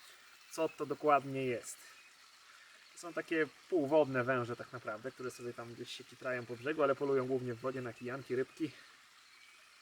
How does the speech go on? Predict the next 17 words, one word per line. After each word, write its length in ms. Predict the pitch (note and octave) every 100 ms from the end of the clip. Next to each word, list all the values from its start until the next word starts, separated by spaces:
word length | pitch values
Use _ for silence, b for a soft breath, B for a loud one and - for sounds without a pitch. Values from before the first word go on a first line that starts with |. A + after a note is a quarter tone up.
| - - - - - - - - - B B B B B B - - - - - - - - - - - - - - - - D#3
I 20 |
są 160 | - D#3 D3+ -
tak 160 | D3 D3
naprawdę 320 | D3 D#3+ D3+
bardzo, 340 | A#3 B3 G3
bardzo 280 | F#3+ F3 F3
mało 260 | E3+ D3+ C#3
znane. 320 | A#2+ A2+ A2 B B B - - - - - - - - - - - - - -
Może 120 | A#2+
dlatego, 340 | A#2 A#2 B2
że 80 | B2
nie 80 | A#2+
są 120 | B2
w 40 |
żaden 140 | B2 B2
sposób 320 | C3 B2+ B2
wyjątkowe. 580 | B2+ B2+ A#2+ C#3+ C3